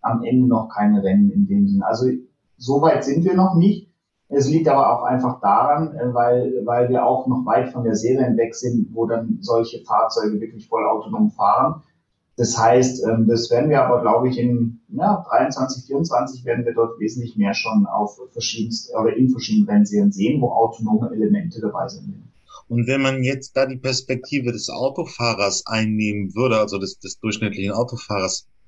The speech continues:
Speaker 2: was würde mir das bringen, wenn ein Rennfahrer in irgendeiner Form unterstützt wird durch ein autonomes System?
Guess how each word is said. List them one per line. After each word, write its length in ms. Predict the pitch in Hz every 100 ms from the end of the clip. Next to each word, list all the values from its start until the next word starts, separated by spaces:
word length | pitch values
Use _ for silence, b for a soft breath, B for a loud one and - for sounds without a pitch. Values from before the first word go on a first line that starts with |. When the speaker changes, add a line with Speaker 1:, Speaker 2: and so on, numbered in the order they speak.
| -
Speaker 2:
was 280 | 117 - -
würde 220 | 135 139
mir 180 | 131 131
das 240 | 120 -
bringen, 460 | - 120 151 143 117
wenn 180 | 117
ein 180 | 107 107
Rennfahrer 920 | 107 107 151 - - 147 139 143 143 120
in 240 | 120 -
irgendeiner 640 | 113 139 156 - 135 127 -
Form 320 | 120 127 131 127
unterstützt 880 | 127 120 113 - - - - - -
wird 340 | 131 254 -
durch 240 | 135 127 110
ein 80 | 123
autonomes 800 | 120 120 123 120 120 120 113 -
System? 800 | 117 - - 123 117 95 82